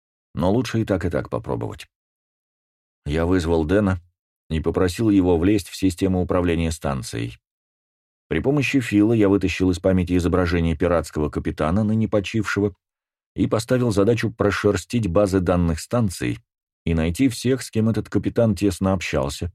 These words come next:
с кем пересекался и кто отбывал со станции примерно в одно и то же время.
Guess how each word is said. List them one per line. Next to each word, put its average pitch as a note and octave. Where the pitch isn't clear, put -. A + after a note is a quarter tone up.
с -
кем A2+
пересекался E2+
и F#2+
кто C#3
отбывал A2
со F#2+
станции A2
примерно G2
в F#2
одно F2+
и -
то F2
же D2+
время. A#1